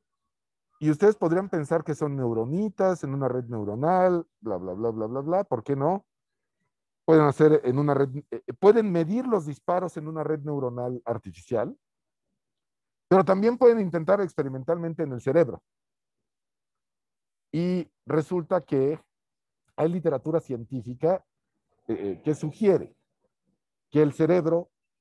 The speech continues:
es un sistema de organización espontánea. Muy bien.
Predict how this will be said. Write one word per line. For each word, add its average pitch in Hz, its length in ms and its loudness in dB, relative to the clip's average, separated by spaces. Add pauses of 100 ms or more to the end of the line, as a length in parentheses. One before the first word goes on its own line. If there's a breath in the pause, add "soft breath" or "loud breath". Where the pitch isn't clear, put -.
(140)
es 139 140 -8
un 170 100 -8
sistema 151 420 -2
de 135 80 0
organización 113 500 -4
espontánea. 95 480 -12 (2500)
Muy 240 120 0
bien. 180 380 0